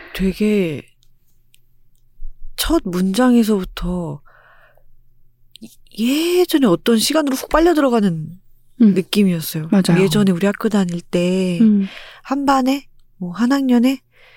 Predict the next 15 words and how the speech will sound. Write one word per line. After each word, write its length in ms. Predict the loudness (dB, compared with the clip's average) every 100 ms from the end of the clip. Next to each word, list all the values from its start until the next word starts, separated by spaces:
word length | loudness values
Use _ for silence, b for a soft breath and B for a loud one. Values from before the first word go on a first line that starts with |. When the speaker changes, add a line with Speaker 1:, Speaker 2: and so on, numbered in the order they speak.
| B B
Speaker 1:
한 160 | -6 -2
명씩 320 | -2 0 -2
있었던 460 | 0 -2 0 2 2
것 80 | 2
같아. 240 | 0 0
이 120 | 0
말이, 600 | 0 0 2 4 4 2 -4 B B B _
어, 180 | 2 2 2
언젠가로 1800 | 2 2 2 2 2 4 2 2 2 0 -2 -8 -10 -10 -6 -2 -2
되게 540 | 0 -2 0 -2 -2 -4
나를 240 | 0 4 4 4
Speaker 2:
음. 40 |
Speaker 1:
끌고 240 | 4 2
가는 240 | 2 2 0
느낌이었어요. 680 | -4 -8 -8 -8 -12 -16